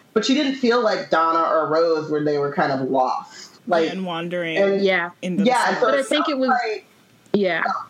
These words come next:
Speaker 1: sorry, go ahead.
Speaker 3: I was gonna say, but I think that's kind of the thing, like,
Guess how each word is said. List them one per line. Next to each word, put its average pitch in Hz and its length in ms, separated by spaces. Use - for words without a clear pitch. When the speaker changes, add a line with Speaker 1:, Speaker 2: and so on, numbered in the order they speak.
Speaker 1:
sorry, 143 340
go 156 60
ahead. 151 300
Speaker 3:
I 254 80
was 262 100
gonna 269 140
say, 277 120
but 233 100
I 226 80
think 240 240
that's 202 280
kind 196 220
of 175 200
the 170 80
thing, 180 440
like, 165 200